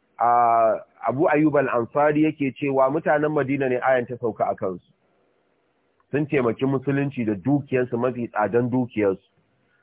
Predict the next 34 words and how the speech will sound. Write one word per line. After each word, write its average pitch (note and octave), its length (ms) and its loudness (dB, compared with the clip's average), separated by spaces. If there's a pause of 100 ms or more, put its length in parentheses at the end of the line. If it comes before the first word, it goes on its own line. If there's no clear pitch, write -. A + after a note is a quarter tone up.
(120)
Sanda A#2+ 240 0
musulunci D3+ 580 -2
yayi B2+ 140 0
ƙarfi C#3+ 520 0
aka C#3+ 200 -2
kafa C3+ 260 -2
daula, C#3+ 460 2 (480)
sai C#3 160 -2
suka C#3+ 160 -2
fara C3+ 340 2
cewa B2+ 400 2
to B2+ 140 -2
yanzu C3+ 460 0 (260)
za C3+ 240 2
su C3 80 -4
koma C3+ 400 2
su A2+ 80 -6
gina B2+ 260 0
dukiyar B2+ 440 -2
da A#2+ 80 -2
da A#2 220 2
suka A#2 220 -2
rasa A2+ 320 0
a F2+ 60 -2
baya. F#2 300 -2 (720)
Kamar A2 200 0
mutum C3+ 300 -2
ne C3 140 0
misali C3 400 0
yana C3 200 2
da A2 100 0
miliyan A#2 420 -2
ɗari A2+ 340 -2
biyar, G2+ 240 0